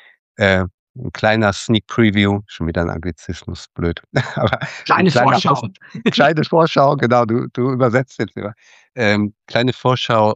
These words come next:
Speaker 1: ähm, in Verbindung mit K I. Also wir geben auch an der einen oder anderen Stelle mal so einen Ausblick, vielleicht für den einen oder anderen ein großer Sprung, aber wir geben gerne auch dann mal einen Ausblick, wie kann man solche Themen heute mit K I lösen und mit K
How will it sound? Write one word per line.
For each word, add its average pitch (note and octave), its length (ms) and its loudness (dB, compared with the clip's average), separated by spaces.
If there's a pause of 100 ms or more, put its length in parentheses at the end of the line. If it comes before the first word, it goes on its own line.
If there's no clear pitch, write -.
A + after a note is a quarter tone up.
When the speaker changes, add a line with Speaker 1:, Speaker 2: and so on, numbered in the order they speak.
(140)
Speaker 1:
ähm, G2 420 0 (420)
in B2+ 120 2
Verbindung A#2+ 360 2
mit G#2 120 0
K A2 140 -4
I. A2 220 -4 (200)
Also A#2 300 0
wir A#2 100 2
geben A#2+ 240 0
auch A#2 180 0
an G#2+ 140 -2
der G2+ 140 0
einen G#2+ 180 2
oder A2+ 220 2
anderen A2+ 340 2
Stelle G#2+ 380 -2
mal G2 240 0
so F#2 80 0
einen F2+ 100 0
Ausblick, - 640 -4 (500)
vielleicht B2 340 0
für B2 220 0
den A#2 200 0
einen A#2 200 2
oder A#2 200 2
anderen A#2 360 2
ein G2 160 -4
großer C#3+ 400 -2
Sprung, E3 420 -2
aber B2+ 320 2
wir A2 140 0
geben A2+ 300 0
gerne A2 320 2
auch - 100 -10
dann A2 160 -2
mal G#2 140 4
einen G#2 100 0
Ausblick, G#2 480 -4
wie G2+ 160 -4
kann G#2 220 -2
man G2+ 120 2
solche F#2+ 280 -2
Themen G#2 340 0
heute G2 300 0 (400)
mit G#2 180 0
K G#2 140 -2
I A#2 160 2
lösen B2+ 380 4 (100)
und B2+ 240 2
mit B2 180 0
K G#2+ 160 -2